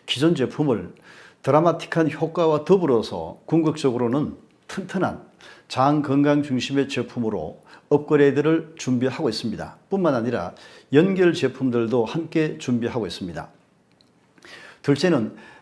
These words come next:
메타버스를 기반으로 한 가상현실 비즈니스를 하나하나 준비해 나갈 계획입니다. 내가 먹고 있는 똥기사의 생산 현장을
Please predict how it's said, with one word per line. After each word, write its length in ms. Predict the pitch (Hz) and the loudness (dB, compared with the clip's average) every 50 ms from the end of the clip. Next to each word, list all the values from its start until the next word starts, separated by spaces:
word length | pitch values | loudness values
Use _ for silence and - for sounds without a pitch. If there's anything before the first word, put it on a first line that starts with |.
| _ | _
메타버스를 840 | - 131 139 139 - 180 180 175 180 151 156 160 160 - 185 180 160 - | -4 -2 -2 -2 0 -2 -2 0 2 2 0 0 0 0 0 0 0 -2
기반으로 440 | - 185 170 175 156 139 127 123 | -4 -4 -2 0 0 0 0 -2
한 440 | 113 - 147 123 95 90 - 170 - - _ _ _ _ _ _ _ _ _ _ _ _ - | -4 -6 -6 -6 -6 -8 -10 -14 -18 -20 _ _ _ _ _ _ _ _ _ _ _ _ -8
가상현실 1160 | - - 135 151 156 156 175 175 185 190 170 165 - 160 160 160 160 156 160 165 175 175 - | -2 2 4 4 4 2 2 0 0 0 -2 -2 0 2 2 2 2 0 -2 -4 -4 -6 -6
비즈니스를 640 | - 143 135 127 135 135 117 107 - 151 135 120 104 | -2 -2 0 0 0 0 0 -2 0 0 0 0 0
하나하나 680 | - - - 143 135 131 131 131 139 143 139 139 - - - - - _ | -2 -6 -4 -2 -2 0 0 0 0 -2 -2 -4 -8 -14 -20 -20 -20 _
준비해 520 | - - - 143 147 147 143 143 147 143 135 | -8 -2 0 2 2 2 2 2 2 2 2
나갈 360 | 120 110 113 123 127 123 123 | 0 -2 -2 -2 -2 -2 -4
계획입니다. 600 | - 117 107 95 95 87 82 80 82 82 - - - - - - - - - | -4 -4 -4 -4 -6 -10 -10 -10 -10 -12 -12 -14 -20 -20 -20 -20 -20 -14 -6
내가 260 | - 135 135 156 170 | -2 0 2 2 2
먹고 280 | 175 180 175 180 175 | 2 0 0 0 0
있는 200 | 156 156 156 143 | 2 2 0 -2
똥기사의 520 | 151 - 143 131 120 135 - 151 143 131 127 | -2 -2 -2 -2 -2 -2 -2 -2 -2 -2 -2
생산 320 | - 143 143 127 139 127 | -4 -4 -4 -2 -2 -2
현장을 520 | 113 113 110 120 120 117 131 139 143 139 | -2 -2 -2 -2 -2 -2 -2 -2 -4 -6